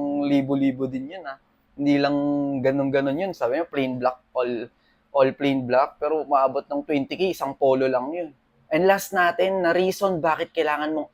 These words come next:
ayusin yung sarili mo is respect mo yan sa sarili mo, guys. Okay? It's a respect for yourself.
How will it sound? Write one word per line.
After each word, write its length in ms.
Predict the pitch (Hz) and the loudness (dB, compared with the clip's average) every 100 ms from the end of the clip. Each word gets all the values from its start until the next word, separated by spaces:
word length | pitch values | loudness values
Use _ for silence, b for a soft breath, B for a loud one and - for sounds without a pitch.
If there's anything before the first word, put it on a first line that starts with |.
| 147 | -2
ayusin 640 | 143 143 135 156 147 147 | 0 0 -2 -4 -4 -4
yung 140 | 139 | -6
sarili 420 | - 131 131 127 127 | -6 -6 -6 -6 -4
mo 320 | 135 143 - | -4 -6 -6
is 480 | 226 254 247 - _ b b _ | -4 -2 -4 -14 _ b b _
respect 560 | - 156 - - 143 | 0 0 0 -2 -2
mo 160 | - 143 | 0 0
yan 240 | 139 139 | 0 -2
sa 80 | - | -6
sarili 400 | - 117 110 107 | -12 -10 -8 -8
mo, 160 | 104 98 | -10 -8
guys. 560 | - - - - - | -8 -10 -16 -20 -14
Okay? 480 | - 107 85 110 113 - _ _ _ _ _ _ - | -8 -6 -4 -6 -6 -12 _ _ _ _ _ _ -16
It's 160 | - - | -8 0
a 80 | 165 | 4
respect 480 | 156 - - 156 | 4 0 -4 -4
for 160 | - 135 | -2 -2
yourself. 480 | 123 117 - 113 | -2 -4 -6 -8